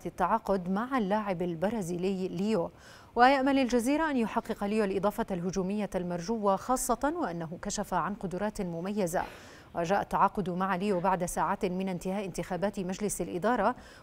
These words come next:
والتي حسمت بالتزكية لحسام حبوة رئيس النادي. هذا وتتطلع الإدارة الجديدة في الأيام المقبلة إلى النهوض بقدرات فريق كرة القدم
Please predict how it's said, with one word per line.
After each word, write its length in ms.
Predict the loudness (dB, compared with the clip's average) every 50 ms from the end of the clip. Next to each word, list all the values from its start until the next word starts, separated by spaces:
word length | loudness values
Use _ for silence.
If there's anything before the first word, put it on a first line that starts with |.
| -4
والتي 360 | 0 4 4 4 4 4 0
حسمت 640 | 0 0 2 0 2 2 2 2 4 4 2 2 0
بالتزكية 580 | -2 -2 0 0 -2 -2 -2 -2 -2 0 0 0
لحسام 460 | 0 -2 -4 -6 -6 -4 -4 -4 -4
حبوة 380 | -4 -6 -2 0 2 2 2 2
رئيس 340 | 0 0 -4 -4 -4 -4
النادي. 460 | -4 -4 -4 -4 -4 -4 -4 -6 -8 -8 -12 -20 -20 -20 -20 -20 -16 -6
هذا 220 | -2 0 0 2 2
وتتطلع 680 | 2 2 0 0 -2 -2 -2 -2 0 2 2 2 2
الإدارة 400 | 2 0 0 0 2 2 2 2
الجديدة 460 | 0 0 -2 -2 -2 0 0 0 0 -2
في 100 | -2 -2
الأيام 400 | -2 -2 0 0 0 0 0 0
المقبلة 580 | -2 -2 -4 -4 0 0 2 2 2 2 2
إلى 100 | 0 -2
النهوض 380 | -2 -4 -4 -4 -4 -4 -2 -2
بقدرات 640 | -4 -4 -6 -6 -4 -2 0 0 0 0 -2 -4
فريق 360 | -4 -2 -2 -2 -2 -2 -2
كرة 340 | -4 -4 -2 -4 -4 -2 -2 -4
القدم 480 | -4 -6 -4 -4 -2 0 0 0 0